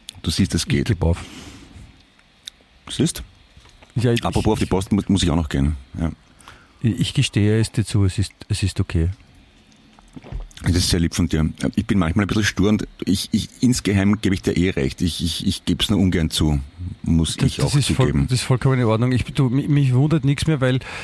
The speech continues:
Speaker 2: nach, nach, nachdem ich wieder in der, äh, in der medizinischen Fachzeitung, äh, namens heute, äh, gelesen hab, wo, worum's der Menschheit geht oder wie's der Menschheit geht, ist es jetzt auch nicht mehr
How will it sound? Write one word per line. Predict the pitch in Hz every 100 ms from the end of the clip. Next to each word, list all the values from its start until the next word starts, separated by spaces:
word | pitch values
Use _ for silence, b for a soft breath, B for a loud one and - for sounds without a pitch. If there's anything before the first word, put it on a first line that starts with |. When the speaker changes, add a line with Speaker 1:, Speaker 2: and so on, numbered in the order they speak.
| B -
Speaker 2:
nach, | 123
nach, | 143 120 131 -
nachdem | 127 - 127
ich | 131 120
wieder | 135 127 131
in | 123
der, | 113 123 120 117 131
äh, | 139 120 120
in | 139
der | 117 123
medizinischen | 117 120 123 - 131 127 143 135 131 123
Fachzeitung, | - 104 - 131 120 135 151 - B B B B -
äh, | 117 113 113 104
namens | 113 127 -
heute, | 117 131 131 107
äh, | - 135 220 220 143
gelesen | 131 123 131
hab, | 120
wo, | 110 113 131 113
worum's | 123 120 135 147
der | -
Menschheit | 127 110 110 151
geht | - 107 127
oder | 123 107
wie's | 123
der | -
Menschheit | 131 107 107 135 -
geht, | 120 123 B B B B -
ist | 127 104
es | 123
jetzt | 135 -
auch | 120 113
nicht | 131
mehr | 127 127 123 123 117